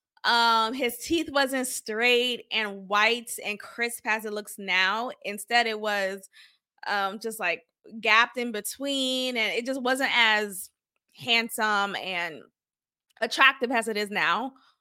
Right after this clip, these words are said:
What else? It, it's like, everything was just, like, off. Everything was just fr-, freaking off. But him now is totally different. So that's the alleged, that's the rumor th-, that he allegedly had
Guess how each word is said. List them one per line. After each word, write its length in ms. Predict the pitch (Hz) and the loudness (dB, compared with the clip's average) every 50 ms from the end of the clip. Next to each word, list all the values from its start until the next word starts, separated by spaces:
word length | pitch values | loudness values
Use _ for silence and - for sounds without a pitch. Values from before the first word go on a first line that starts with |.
| _ _ _ - | _ _ _ -4
What 180 | 214 233 214 | -2 0 2
else? 560 | 214 196 175 165 160 147 135 - - - - _ _ _ _ _ _ _ _ - | 2 2 2 2 0 -2 -2 -4 -8 -14 -20 _ _ _ _ _ _ _ _ -10
It, 340 | - 180 - - - 311 311 | -10 -8 -6 -6 -4 -2 -2
it's 180 | 262 262 - 262 | -2 -2 0 2
like, 300 | 262 254 247 233 202 - _ - | 4 4 4 2 -2 -6 _ 2
everything 340 | 311 349 440 480 494 523 440 | 4 6 6 4 4 6 6
was 120 | 466 453 | 6 6
just, 120 | 392 370 339 | 6 6 6
like, 180 | 339 302 - - | 6 6 6 6
off. 360 | - 262 262 208 160 165 - _ - | 8 8 8 8 6 0 -8 _ 2
Everything 300 | - 285 320 349 339 339 | 2 2 2 0 -4 -4
was 100 | 330 269 | -4 -4
just 180 | 285 - - | -4 -6 -6
fr-, 100 | - 294 | -8 -10
freaking 380 | - 220 - 330 330 262 277 214 - | -10 -6 -4 -4 -2 -2 -4 -2 0
off. 420 | - 233 226 185 151 170 - _ _ _ _ _ _ _ _ _ _ - | 2 4 4 4 2 -2 -8 _ _ _ _ _ _ _ _ _ _ -18
But 720 | 214 208 196 269 269 269 269 262 262 254 247 240 233 196 - - _ _ | -8 -2 4 6 8 10 10 10 10 10 10 8 6 0 -6 -14 _ _
him 360 | 240 262 277 269 247 240 226 | -10 -6 -4 -4 -4 -4 -4
now 500 | 214 208 233 302 349 302 254 247 240 240 196 185 | 0 2 2 4 4 4 4 4 2 2 0 -4
is 140 | 240 254 - | -6 -8 -8
totally 420 | - 311 285 262 247 240 233 220 | -6 -4 -4 -4 -4 -6 -8 -6
different. 600 | 208 226 226 - - - 143 139 127 - - - | -6 -6 -6 -6 -6 -8 -8 -8 -8 -10 -12 -14
So 640 | - - 262 240 226 220 214 208 208 196 190 190 185 - - - _ _ _ | -6 -2 0 0 2 2 2 0 0 0 -2 -4 -8 -12 -20 -20 _ _ _
that's 360 | - 202 240 262 349 480 - - - | -6 0 2 2 2 2 0 -6 -4
the 80 | 381 | -2
alleged, 640 | 302 277 240 226 233 240 240 254 233 233 233 220 202 - - _ | -2 0 0 0 0 0 0 -2 0 0 -2 -2 -6 -12 -14 _
that's 240 | 190 277 - 453 - | -6 -4 -4 -2 -4
the 100 | 262 233 | -4 -4
rumor 480 | 220 247 247 220 180 165 139 101 92 | -4 -6 -6 -6 -6 -8 -8 -8 -10
th-, 140 | - 165 165 - - - | -12 -16 -20 -20 -18 -10
that 320 | 190 202 196 196 190 165 196 | -6 -4 -2 0 0 -2 -4
he 240 | 226 233 233 220 208 | -8 -10 -8 -8 -8
allegedly 560 | 202 202 202 202 214 226 220 196 190 180 196 | -6 -6 -6 -6 -6 -8 -10 -10 -10 -12 -12
had 680 | 226 214 208 196 180 175 175 175 170 165 160 151 | -8 -4 -2 -2 0 0 0 -2 -2 -4 -4 -6